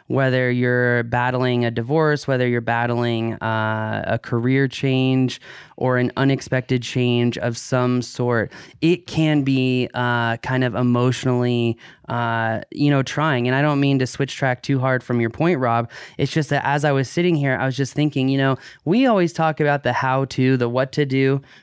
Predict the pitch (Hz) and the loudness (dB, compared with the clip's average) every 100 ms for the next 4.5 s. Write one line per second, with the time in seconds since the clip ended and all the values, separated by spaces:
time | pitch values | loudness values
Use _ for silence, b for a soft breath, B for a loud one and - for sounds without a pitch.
0 | - 135 139 139 135 135 135 135 139 135 | -4 -2 0 0 2 2 0 0 -2 0
1 | 131 135 131 - 127 131 - 131 127 123 | 0 0 -2 0 0 0 0 0 0 -2
2 | 131 127 127 123 123 127 117 120 123 123 | -2 -2 -2 -2 -2 -2 -2 -2 -2 -2
3 | 123 B B B 123 135 139 139 131 127 | -2 B B B -2 0 0 -2 -2 0
4 | 127 120 123 131 123 | 2 0 0 -2 -2